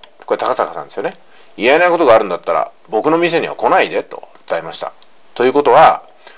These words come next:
私は悪いことしてないとは言うんですけども、やっぱりね、数々の事件に対して、官僚の不正に対して、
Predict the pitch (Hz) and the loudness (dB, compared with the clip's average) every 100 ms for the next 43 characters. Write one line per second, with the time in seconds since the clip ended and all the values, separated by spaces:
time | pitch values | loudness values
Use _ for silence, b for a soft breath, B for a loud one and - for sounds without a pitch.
0 | B 92 113 120 139 127 180 117 - 151 | B -8 -4 2 2 2 0 -6 -4 -2
1 | 190 - - 165 131 214 233 180 - 180 | -2 -4 2 2 2 -2 -4 -6 -4 -2
2 | 233 254 113 - - b b b b - | 2 2 0 -4 -16 b b b b -10
3 | - 220 190 151 - - _ _ _ - | -4 -4 -2 -6 -8 -18 _ _ _ -4
4 | 135 123 107 175 117 - - _ 104 - | -2 -2 -2 -2 -2 -6 -20 _ -14 -4
5 | 123 92 90 82 - 147 87 - - _ | -4 -2 -6 -6 -2 -2 -2 -8 -20 _
6 | _ - 127 113 113 104 - 131 160 131 | _ -6 -6 -2 -4 -4 -6 -2 -2 -2
7 | - 143 82 | 0 0 -2